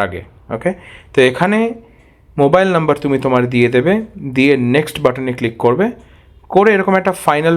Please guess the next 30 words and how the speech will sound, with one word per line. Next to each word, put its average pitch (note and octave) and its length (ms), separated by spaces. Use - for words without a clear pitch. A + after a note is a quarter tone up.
পেজ D3+ 200
আসবে। B2+ 220
এখানে C3 180
ক্যাপচা A#2+ 420
দিয়ে F#3 140
এই C#3+ 120
যে D3+ 60
preview E3+ 360
and F#3 80
submit E3+ 380
অপশনটা, F#3+ 340
এটাতে B2+ 280
ক্লিক A#2 260
করে A#2+ 180
দেবে। G3 140
এরপরেও D#3 520
আরেকটা F#3+ 320
কনফার্মেশন D#3 460
চাইবে B2+ 260
তোমার A#2+ 300
কাছে D#3 180
যে F#3+ 80
ওকে E3+ 300
কি F3 180
না, F3+ 60
আর C#3+ 160
একবার E3 260
সাবমিট D3 340
করতে B2 260
হবে A2 120